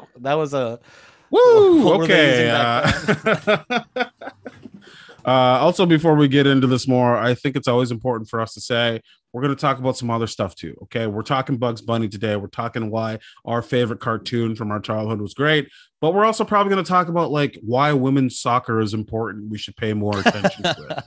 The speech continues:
Speaker 1: <laughs>
Speaker 2: okay?
Speaker 1: They win
Speaker 2: Those
Speaker 1: so
Speaker 2: are
Speaker 1: much more than the men's team.
Speaker 2: They're so much better than the men, and they do so much less dirt than the men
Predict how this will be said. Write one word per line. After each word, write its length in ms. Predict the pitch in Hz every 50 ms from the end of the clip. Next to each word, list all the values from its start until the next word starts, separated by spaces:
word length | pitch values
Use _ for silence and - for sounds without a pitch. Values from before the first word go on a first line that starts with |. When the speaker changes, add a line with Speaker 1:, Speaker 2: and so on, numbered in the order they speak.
| - -
Speaker 1:
<laughs> 140 | _ - 226
Speaker 2:
okay? 240 | 185 143 143 160 165
Speaker 1:
They 180 | 156 180 185
win 260 | 185 165 190 214 233 -
Speaker 2:
Those 120 | 160 156
Speaker 1:
so 100 | 170 180
Speaker 2:
are 40 | 180
Speaker 1:
much 180 | 185 180 143
more 260 | 151 160 175 196 185 160
than 140 | 156 151
the 100 | 147 147
men's 300 | 147 156 180 214 208 -
team. 240 | - - 147 123 110
Speaker 2:
They're 140 | 110 151 151
so 440 | 151 - - - - - 185 190 202
much 240 | 202 190 180 - -
better 220 | 156 143 135 131
than 140 | 123 120 113
the 80 | 113 110
men, 340 | 107 104 98 98 95 - - -
and 220 | 120 123 123 123
they 220 | 127 123 127 120 113
do 380 | 110 107 107 131 143 147 143
so 300 | 131 - - 151 147 147
much 260 | 151 147 143 - -
less 300 | 113 110 123 127 123 -
dirt 360 | - 104 110 117 117 120 - - -
than 140 | 117 107 107
the 60 | 104
men 360 | 101 101 101 101 98 95